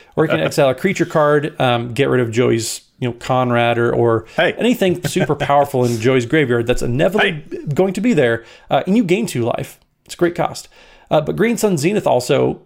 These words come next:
Speaker 1: is banned in Modern. It's X and a green, and you can just search your library for a green c-, creature that costs X or less, put it on the battlefield, and then, uh, you actually shuffle Green Sun Zenith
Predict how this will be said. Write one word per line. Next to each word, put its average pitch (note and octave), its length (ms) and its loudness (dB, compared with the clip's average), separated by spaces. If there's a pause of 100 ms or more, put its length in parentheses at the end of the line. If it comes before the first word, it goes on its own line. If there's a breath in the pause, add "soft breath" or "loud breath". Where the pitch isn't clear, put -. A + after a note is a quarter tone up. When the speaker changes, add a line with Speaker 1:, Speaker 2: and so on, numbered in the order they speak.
Speaker 1:
is C#3 280 0
banned C3+ 340 0
in A#2+ 80 0
Modern. A#2+ 340 2
It's C#3+ 220 -2 (120)
X - 300 -4
and E3 160 0
a D3 40 0
green, D3 480 -2
and C#3+ 140 0
you C#3+ 60 0
can C#3 140 -4
just B2 140 -4
search C#3+ 200 0
your C#3+ 100 2
library C3 220 2
for C3+ 120 -2
a A2+ 40 -6
green C3+ 240 -2
c-, - 140 -12
creature D3 520 -2 (280 loud breath)
that C#3+ 160 0
costs - 480 -2
X - 320 -6
or B2+ 220 2
less, A#2 440 0 (380 loud breath)
put B2 160 0
it - 20 0
on A#2+ 140 0
the B2 40 0
battlefield, B2+ 460 0
and D#3+ 60 -2
then, D3 260 -4 (100)
uh, B2+ 60 4
you B2 180 0
actually C#3+ 240 -2
shuffle C#3+ 640 0 (280 soft breath)
Green C3+ 200 0
Sun C3 220 -2
Zenith D3 360 0